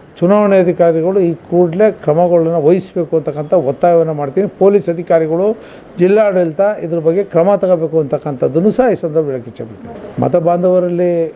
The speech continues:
ಮನವಿ ಮಾಡ್ತೀನಿ, ಮೈಸೂರು ಮಹಾರಾಜರು ಯದುವಂಶ, ಅದರ ಕುಡಿ ಇವತ್ತು ಯದುವೀರ್, ಆ, ಕೃಷ್ಣದತ್ತ ನರಸಿಂಹರಾಜೇಂದ್ರ ಒಡೆಯರ್ ಅವರು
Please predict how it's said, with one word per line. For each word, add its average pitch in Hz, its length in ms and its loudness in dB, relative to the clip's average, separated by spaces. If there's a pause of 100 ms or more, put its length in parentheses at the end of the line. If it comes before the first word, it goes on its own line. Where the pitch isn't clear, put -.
ಮನವಿ 135 280 0
ಮಾಡ್ತೀನಿ, 165 520 -2 (600)
ಮೈಸೂರು 127 340 2
ಮಹಾರಾಜರು 147 680 0 (340)
ಯದುವಂಶ, 139 460 0 (640)
ಅದರ 135 220 4 (140)
ಕುಡಿ 165 340 2 (160)
ಇವತ್ತು 135 460 -2
ಯದುವೀರ್, 156 440 2
ಆ, - 580 -8 (580)
ಕೃಷ್ಣದತ್ತ 151 520 0
ನರಸಿಂಹರಾಜೇಂದ್ರ 143 800 2
ಒಡೆಯರ್ 135 360 2
ಅವರು 139 380 -2